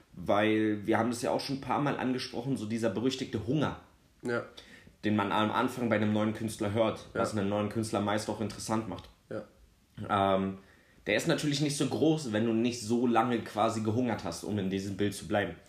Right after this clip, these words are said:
Speaker 2: Ja.
Speaker 1: Wenn du nicht so eine lange Durststrecke, den harten Weg dahin hattest
Speaker 2: Ja.
Speaker 1: und je, dein Hunger immer größer wo-, wurde,
Speaker 2: Ja.
Speaker 1: Ist der Hunger dann, wenn die Leute halt einfach gerade anderthalb Jahre Insta-Stories hochladen oder Insta-Videos hochladen, ist der
Speaker 2: Mhm.
Speaker 1: Hunger, natürlich haben die auch ein bisschen Hunger,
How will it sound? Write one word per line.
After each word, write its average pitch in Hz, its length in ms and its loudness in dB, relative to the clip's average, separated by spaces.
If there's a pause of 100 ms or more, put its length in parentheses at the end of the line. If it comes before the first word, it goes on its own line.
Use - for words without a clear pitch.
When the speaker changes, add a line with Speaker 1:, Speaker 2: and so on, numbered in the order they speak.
Speaker 2:
Ja. 127 240 2
Speaker 1:
Wenn 107 140 2
du 113 60 4
nicht 113 220 0
so 117 80 -2
eine 120 140 4
lange 113 220 4
Durststrecke, 110 560 -2
den 98 200 -2
harten 107 360 0
Weg 143 200 2
dahin 101 280 0
hattest - 400 -6
Speaker 2:
Ja. 113 120 -2 (200)
Speaker 1:
und 107 240 2
je, 113 260 -2
dein 110 180 4
Hunger 127 280 2
immer 127 160 6
größer 135 440 0
wo-, 92 220 -2
wurde, 95 320 0
Speaker 2:
Ja. 143 160 -4 (440)
Speaker 1:
Ist 127 160 2
der 123 140 4
Hunger 151 300 4
dann, 120 200 2
wenn 113 140 0
die 113 60 -2
Leute 127 340 2
halt 101 160 2
einfach 117 340 0
gerade 113 340 2
anderthalb 120 460 2
Jahre 117 340 2 (200)
Insta-Stories 131 680 0
hochladen 110 440 2
oder 104 100 0
Insta-Videos 110 560 0
hochladen, 101 320 -4
ist - 160 -6
der 113 60 4
Speaker 2:
Mhm. 110 60 4
Speaker 1:
Hunger, 139 260 2
natürlich 170 380 0
haben 160 100 2
die 151 80 2
auch 143 140 2
ein 147 40 -4
bisschen 107 260 -4
Hunger, 104 240 -2